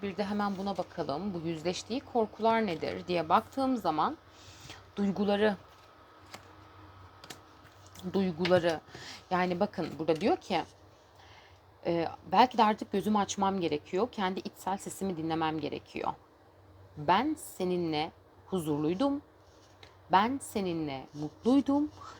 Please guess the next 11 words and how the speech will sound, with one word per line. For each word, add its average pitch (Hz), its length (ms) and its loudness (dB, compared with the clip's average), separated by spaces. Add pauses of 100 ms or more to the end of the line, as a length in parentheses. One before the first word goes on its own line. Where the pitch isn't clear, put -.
(160)
ve 214 180 0
ben 214 280 4 (120)
artık - 440 2 (840)
gözümü 151 320 2
açmam, 294 540 2 (800)
uyanmam 190 640 2
gerekiyor. - 580 -4 (1600)
Ve 220 140 4
ben 254 340 4
biliyorum 196 480 0
ki 226 340 -6